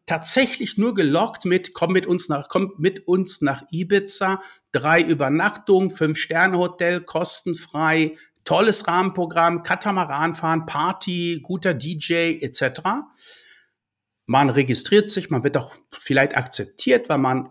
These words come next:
offensichtlich den, die Kompetenz und den Background hat, internationale Events zu entscheiden. Das haben nämlich nur die wenigsten, wenn man sich die gesamte Branche anschaut.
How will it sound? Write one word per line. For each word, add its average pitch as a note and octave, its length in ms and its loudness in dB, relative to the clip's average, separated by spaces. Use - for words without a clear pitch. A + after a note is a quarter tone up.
offensichtlich C3+ 720 -2
den, A#2 260 -4
die A2 120 -10
Kompetenz D3 600 0
und - 120 -10
den G#2+ 200 -4
Background C#3+ 600 0
hat, C3 220 -2
internationale C3+ 920 2
Events C3+ 440 2
zu C3 80 -4
entscheiden. A#2+ 500 2
Das C#3 160 0
haben B2+ 100 2
nämlich A#2+ 220 0
nur A2+ 80 -2
die A2 100 0
wenigsten, A#2 680 -4
wenn B2 120 -2
man A#2 120 0
sich - 160 -14
die G#2+ 160 -8
gesamte A#2+ 420 -4
Branche C#3+ 320 0
anschaut. D#3+ 540 -2